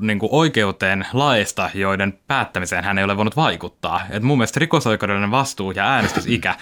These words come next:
<clears throat> pitäisi olla samalla viivalla. Et siinä vaiheessa, kun sä oot rikosoikeudellisessa vastuussa niistä laeista, mitä sä joudut noudattamaan, niin sitten sun täytyisi mys-, myös pystyä vaikuttamaan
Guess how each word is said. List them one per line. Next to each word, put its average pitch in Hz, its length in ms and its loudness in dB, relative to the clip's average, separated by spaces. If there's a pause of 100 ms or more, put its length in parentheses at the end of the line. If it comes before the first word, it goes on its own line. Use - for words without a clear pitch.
<clears throat> - 140 -20
pitäisi 104 300 0
olla 95 100 2
samalla 95 400 0
viivalla. 87 440 -4 (100)
Et 110 80 -6
siinä 165 240 2
vaiheessa, 107 320 2
kun 107 200 -2
sä 104 80 0
oot 101 220 0
rikosoikeudellisessa 101 760 0
vastuussa 104 480 -2 (100)
niistä 107 340 0
laeista, 95 460 0 (340)
mitä 98 120 -2
sä 92 80 -2
joudut 95 160 -2
noudattamaan, 90 680 -2 (300)
niin 101 120 0
sitten 117 280 0
sun 98 160 -2
täytyisi 98 220 0
mys-, 104 160 -2 (140)
myös 107 240 2
pystyä 113 420 -2 (360)
vaikuttamaan 90 720 0